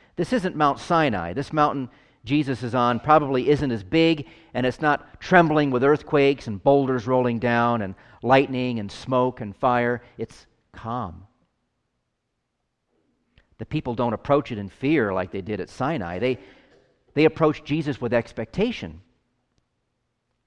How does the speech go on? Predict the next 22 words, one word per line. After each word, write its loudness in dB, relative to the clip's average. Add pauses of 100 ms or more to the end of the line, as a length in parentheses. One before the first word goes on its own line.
as -6
he -8
sits -8
there -4
in -6
the, -10
in -12
their -10
midst, -12 (280)
teaching -4
them 0
like -2
lambs -4 (320)
gathered -2
around -4
the -8
shepherd. -10 (2250)
These 0
sayings 2
from -4
Jesus, -2
these -2